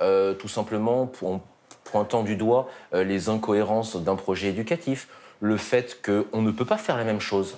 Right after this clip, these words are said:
avec moins d'heures ou avec des élèves, des classes qui sont à vingt-huit, vingt-neuf, en lycée, trente-deux, trente-cinq, trente-huit. Euh, par exemple, la réforme du lycée avait mis en place le, le, comment dire, l'accompagnement personnalisé en classe entière,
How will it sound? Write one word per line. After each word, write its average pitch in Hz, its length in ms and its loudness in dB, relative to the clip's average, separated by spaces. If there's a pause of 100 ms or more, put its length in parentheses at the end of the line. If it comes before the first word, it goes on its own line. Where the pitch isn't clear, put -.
(200)
avec 92 220 -4
moins 95 200 0
d'heures 92 260 0 (320)
ou 101 160 4
avec 98 420 2
des 85 280 -2
élèves, 92 200 0
des 85 100 -4
classes 104 320 0
qui - 120 -12
sont 101 420 -2
à 90 160 2
vingt-huit, 98 540 -2
vingt-neuf, 98 600 0
en 95 80 -4
lycée, 107 400 -2 (260)
trente-deux, 113 520 0
trente-cinq, 120 720 -4
trente-huit. - 580 -4 (440)
Euh, 90 300 2
par 98 200 2
exemple, 131 400 0
la 107 160 2
réforme 120 320 0
du 110 100 -2
lycée 101 280 -2
avait 160 160 0
mis 107 140 -2
en 104 100 0
place 151 340 -2 (360)
le, 101 840 0
le, 98 300 -2
comment 104 300 -2
dire, 101 300 -2 (200)
l'accompagnement 156 640 0
personnalisé 135 540 0
en 156 80 0
classe 131 220 -4
entière, 104 300 -6